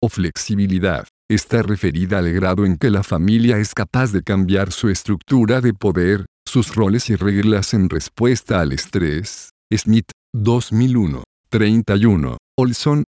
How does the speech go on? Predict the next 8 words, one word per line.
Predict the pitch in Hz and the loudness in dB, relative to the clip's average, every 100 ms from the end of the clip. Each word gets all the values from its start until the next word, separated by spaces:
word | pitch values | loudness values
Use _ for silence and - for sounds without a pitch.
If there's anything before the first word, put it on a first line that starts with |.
| - | -2
Portner | 120 113 95 104 104 | 0 2 0 2 2
y | |
Lave, | 85 80 101 110 - _ | 2 2 2 0 -2 _
mil | 110 127 139 | 2 4 4
novecientos | 113 76 - 107 104 - 151 - | 2 -2 -2 2 2 0 -2 -2
ochenta | 120 - 95 90 98 | -2 0 0 2 0
y | 98 | 0
cinco, | - 117 85 98 104 | 2 2 2 2 0